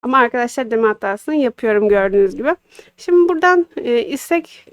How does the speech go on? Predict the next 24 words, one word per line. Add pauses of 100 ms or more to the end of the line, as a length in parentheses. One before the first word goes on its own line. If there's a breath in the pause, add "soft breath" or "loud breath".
gönderecek
kadar
elimize
bir
stok
oluşmuş. (540 soft breath)
Bu
arada
burada
karşılıklı
takas
yokmuş.
Sadece
istek
şeklindeymiş. (360 soft breath)
Bunun
karşılığında
da, (480)
e,
ödül
alıyormuşuz.
Onar
tane, (320)
e,